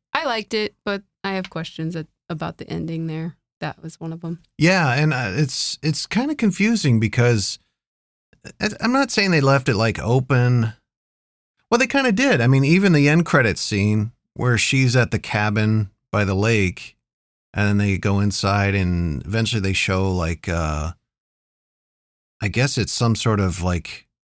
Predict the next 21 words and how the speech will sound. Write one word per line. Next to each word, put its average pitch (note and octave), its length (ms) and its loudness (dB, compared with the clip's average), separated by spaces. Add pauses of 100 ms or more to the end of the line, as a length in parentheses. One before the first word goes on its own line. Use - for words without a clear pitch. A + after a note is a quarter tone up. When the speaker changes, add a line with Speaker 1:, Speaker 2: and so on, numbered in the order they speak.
(880)
Speaker 2:
uh, F2+ 280 -4
proxy B2+ 580 0
of F2+ 120 -2
her F#2 280 0
that E2+ 180 -2
she G#2+ 240 0
concocted F2+ 760 -2 (640)
doing G#2+ 280 2
the F#2 140 2
magic F#2+ 560 -2
or D#2 80 -2
whatever. D#2+ 560 -2
Speaker 1:
Yeah. F3+ 380 -6 (680)
Speaker 2:
So D3+ 220 0
between D#3 400 4
the C#3+ 100 6
new D3+ 240 6
Vision, G#2+ 640 2 (200)
Speaker 1:
Yeah. F#3 340 -4 (180)
Speaker 2:
who B2+ 120 2
has A2 320 2